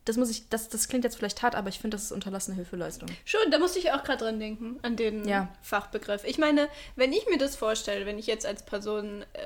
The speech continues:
Speaker 2: meiner Familie oder meinen Freunden mitteile, so von wegen, „Mir geht's so schlecht, weiß nicht mehr weiter“, ne?
Speaker 1: Mhm.
Speaker 2: Und wenn dann Leute sagen würden, so, ja, von wegen, „Mm, Pech, da können wir jetzt nichts tun, also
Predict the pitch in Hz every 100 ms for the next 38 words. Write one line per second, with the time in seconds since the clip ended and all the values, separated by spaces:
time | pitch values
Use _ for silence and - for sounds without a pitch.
0 | 113 - 208 214 208 214 214 214 214 220
1 | 214 - 220 202 190 185 196 214 208 202
2 | 202 - 196 196 190 190 190 196 196 196
3 | 196 - 202 202 196 - 196 190 196 196
4 | 196 202 220 208 208 226 226 190 202 220
5 | 233 226 233 269 254 233 240 202 214 226
6 | 214 214 214 208 202 202 208 208 202 196
7 | 220 170 - - - 240 220 - 185 -
8 | 190 190 190 - 202 - - 226 233 240
9 | 269 - 196 190 196